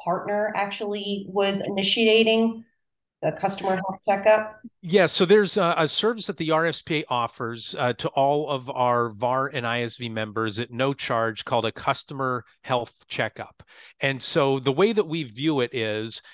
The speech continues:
Speaker 2: just like in your regular health, it's good to get blood work every year. And if your blood work's boring and it's all good, the doctor's like, "Good, I'll see you in another year."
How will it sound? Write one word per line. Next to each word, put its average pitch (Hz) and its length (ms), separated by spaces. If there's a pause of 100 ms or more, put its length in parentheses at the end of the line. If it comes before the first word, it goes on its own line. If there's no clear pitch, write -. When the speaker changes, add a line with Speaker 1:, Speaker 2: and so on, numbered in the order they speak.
(160)
Speaker 2:
just - 240
like 196 180
in 175 140
your 123 120
regular 139 420
health, 165 300
it's 127 180
good 143 340
to 160 140
get 139 340 (260)
blood 127 300
work 165 240
every 185 260
year. 208 380 (220)
And 143 100
if 160 80
your 175 100
blood 208 220
work's 214 220
boring 220 340
and 185 80
it's - 140
all 196 140
good, 185 200
the 165 60
doctor's 165 340
like, 165 180
"Good, 262 220
I'll 139 140
see 180 260
you 175 60
in 170 180
another 156 340
year." 143 360